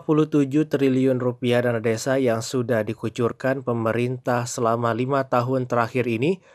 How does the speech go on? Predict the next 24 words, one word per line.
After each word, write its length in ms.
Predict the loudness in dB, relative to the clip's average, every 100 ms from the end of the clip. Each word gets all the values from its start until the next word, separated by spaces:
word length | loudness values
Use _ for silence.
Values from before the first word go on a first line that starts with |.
| -20 _
sebagian 480 | _ -2 0 2 0
besar 400 | -2 -2 2 2
dipakai 640 | 0 0 -2 0 0 0 0
dan 240 | -2 -2
dimanfaatkan 880 | -4 -4 -4 -2 -2 -2 -2 -2 -2 -2
untuk 400 | -6 -4 -4 -2
pembangunan 640 | -2 0 0 0 2 0 -4
infrastruktur. 1040 | -12 -4 -4 -2 -6 -6 0 0 0 -6 _ _ _ _ _ _ _ _ _ -6
Rencana 480 | -4 -2 0 0 0
pemerintah 640 | -2 2 0 2 2 4
yang 160 | 2 0
akan 480 | -2 -4 -4 -2
menaikkan 480 | -2 -2 -2 -2 -2
anggaran 640 | -2 -2 -2 0 2 0 -2
hingga 400 | -6 -4 -4 -4
empat 400 | -2 0 -2 -2
ratus 240 | -4 -4
triliun 480 | -4 -2 0 0 -2
rupiah 400 | -4 -4 -2 -2
pada 240 | 0 0
lima 240 | 2 0 0
tahun 320 | 0 0 -2
ke 160 | -2
depan 320 | 0 2 2